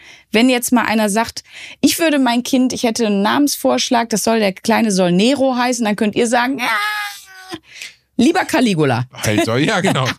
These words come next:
Speaker 1: <laughs>
Speaker 2: Kann ich mir gut vorstellen, dass es irgendwelche Kitas in Berlin-Charlottenburg gibt, wo der kleine Nero rumläuft, weil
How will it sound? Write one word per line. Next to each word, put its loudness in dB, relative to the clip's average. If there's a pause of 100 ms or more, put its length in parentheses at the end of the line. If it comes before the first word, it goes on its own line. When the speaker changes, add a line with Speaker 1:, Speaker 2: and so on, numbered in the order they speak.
(240)
Speaker 1:
<laughs> -8
Speaker 2:
Kann 2
ich 2
mir 2
gut 0
vorstellen, 0
dass 0
es -2
irgendwelche 0
Kitas 0
in 0
Berlin-Charlottenburg -2
gibt, -4
wo 0
der 0
kleine -2
Nero 0
rumläuft, -6
weil -6